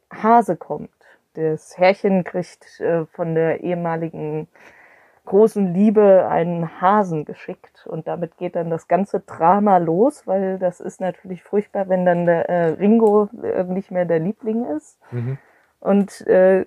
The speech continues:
Speaker 1: dann kommen noch Vampire ins Spiel, weil wir sind ja in Transsilvanien.
Speaker 2: Wie das in Transsilvanien so ist.
Speaker 1: Mhm, also
Speaker 2: Ja.
Speaker 1: beziehungsweise Vampirkaninchen. <laughs>
Speaker 2: Wunderbar, alles klar.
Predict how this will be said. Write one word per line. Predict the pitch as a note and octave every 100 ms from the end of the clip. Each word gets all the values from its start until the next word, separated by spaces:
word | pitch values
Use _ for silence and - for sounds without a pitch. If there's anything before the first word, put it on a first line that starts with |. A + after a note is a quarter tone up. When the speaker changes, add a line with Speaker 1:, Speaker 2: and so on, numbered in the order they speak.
| -
Speaker 1:
dann | - G#3+ F#3 G3+
kommen | A3 G#3 G3+
noch | F#3+ -
Vampire | F#3 - F3+ E3
ins | C#3 D3
Spiel, | - - D3+ D3
weil | D3
wir | D3+
sind | D#3+ D#3
ja | E3
in | D#3
Transsilvanien. | E3+ E3+ E3 D#3+ D#3+ D#3 D#3
Speaker 2:
Wie | G#2+
das | A2+ -
in | A2
Transsilvanien | - G#2+ G2+ G2 F#2+ F#2+ F#2
so | F#2 E2+
ist. | F2 -
Speaker 1:
Mhm, | F#3 A3 B3 C#4+ -
also | - F3 E3+
Speaker 2:
Ja. |
Speaker 1:
beziehungsweise | - - F#3+ E3+ E3+ D#3+
Vampirkaninchen. | E3 D#3+ - E3 - E3 E3 D#3 D3+ - - D#3+ - G#3+ - D#4 - -
<laughs> | - A4+ D#4+ - C#4+ - - G#4+
Speaker 2:
Wunderbar, | B2 C3+ C3+ A#2 G#2 F#2+
alles | A2+ B2+ -
klar. | C3+ A2